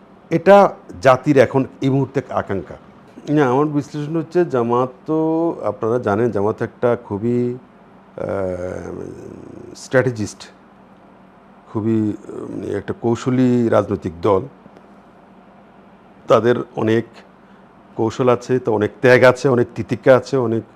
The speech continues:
উম, মানে সোজা কথা, অনেক, আহ, মানে দেশের জন্য, মানুষের জন্য, সমাজের জন্য এবং ইসলামের জন্য ত্যাগ করার মানসিকতা আছে এবং ত্যাগ করি-, ত্যাগ করে তারা, আহ, যে ত্যাগ করে দেখানোরও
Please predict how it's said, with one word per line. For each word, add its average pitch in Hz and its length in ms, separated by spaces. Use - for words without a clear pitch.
উম, 95 600
মানে 107 420
সোজা 117 280
কথা, 120 400
অনেক, 110 460
আহ, 110 140
মানে 104 440
দেশের 117 320
জন্য, 117 240
মানুষের 113 500
জন্য, 117 260
সমাজের 110 440
জন্য 123 320
এবং 104 240
ইসলামের 123 480
জন্য 120 240
ত্যাগ 123 160
করার 123 240
মানসিকতা 127 720
আছে 139 200
এবং 139 220
ত্যাগ 123 180
করি-, 151 380
ত্যাগ 113 140
করে 127 160
তারা, 127 360
আহ, - 600
যে 104 480
ত্যাগ 117 180
করে 139 340
দেখানোরও 165 680